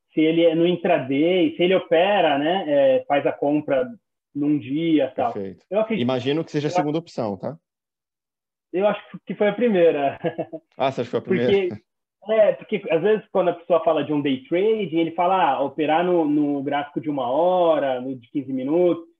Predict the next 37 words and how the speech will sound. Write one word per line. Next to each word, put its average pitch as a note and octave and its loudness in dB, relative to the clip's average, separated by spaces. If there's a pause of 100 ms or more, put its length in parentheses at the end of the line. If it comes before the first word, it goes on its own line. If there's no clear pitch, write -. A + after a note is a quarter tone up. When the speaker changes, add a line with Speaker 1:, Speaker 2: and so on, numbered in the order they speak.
(120)
Speaker 1:
pra E3 2
operar E3+ 2
no G3 0
intraday, F#3+ 0
né? C3+ -2
É, C3 -8
compra F3 0
e D#3+ 2
venda E3 0
no E3+ 0
mesmo E3+ 0
dia. C3+ -2 (340)
Normalmente F#3 -2
no F#3+ -2
diário F3+ 2
você G3 -12
vai F#3 -8
ter F#3 -10
uma F3+ -4
operação F3 0 (180)
pra E3+ 0
alguns F3+ 0
dias, F#3+ -6
que G3 -14
é F#3+ -8
o F3 -10
swing G3+ -14
trade. D3+ -2 (320)
Então D3 -6
acho D#3 -6
que E3+ -4
ele E3 -2
quis E3+ -8
dizer D#3 -2 (300)
no, D3 -4
no C#3 -6
diário, C#3+ 0